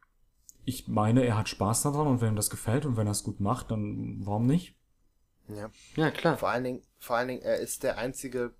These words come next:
Speaker 2: Prominente in der Auflistung der Prin-, der, ähm, Synchronsprecher. Ansonsten,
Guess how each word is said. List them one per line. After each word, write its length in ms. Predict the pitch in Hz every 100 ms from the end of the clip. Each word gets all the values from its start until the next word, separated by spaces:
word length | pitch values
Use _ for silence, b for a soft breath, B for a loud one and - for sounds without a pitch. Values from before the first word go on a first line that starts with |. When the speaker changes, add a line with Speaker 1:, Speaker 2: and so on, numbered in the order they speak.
| _ _
Speaker 2:
Prominente 720 | - 113 117 110 104 123 135 113 _
in 160 | 117 107
der 180 | 104 98
Auflistung 560 | 117 - 107 - 104 104
der 160 | 104 98
Prin-, 400 | - 101 104 - -
der, 360 | 101 98 82
ähm, 220 | 98 92 95
Synchronsprecher. 720 | 98 92 110 - 98 - 101
Ansonsten, 680 | 107 107 139 160 - 107